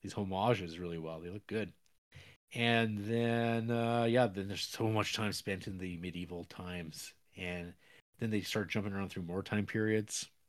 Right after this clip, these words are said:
Um, there's, uh, fencing going on. Types, like, every time you go to a different zone, like, your, your clothes completely change.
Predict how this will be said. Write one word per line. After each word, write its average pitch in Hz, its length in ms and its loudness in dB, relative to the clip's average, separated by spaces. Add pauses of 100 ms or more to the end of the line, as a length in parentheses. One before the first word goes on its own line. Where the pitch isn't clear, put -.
(160)
Um, 85 440 -8 (280)
there's, 87 340 -10 (840)
uh, - 80 -4
fencing 123 560 2
going 120 260 8
on. 120 400 10 (240)
Types, 110 280 -2
like, 110 100 -2
every 117 160 4
time 113 180 2
you 107 80 2
go 107 140 4
to 104 160 -2
a 101 60 0
different 98 320 -2
zone, 101 500 0
like, 90 140 -6
your, 95 140 -2
your 101 160 -4
clothes 92 360 -4
completely 104 460 -2
change. 110 520 -2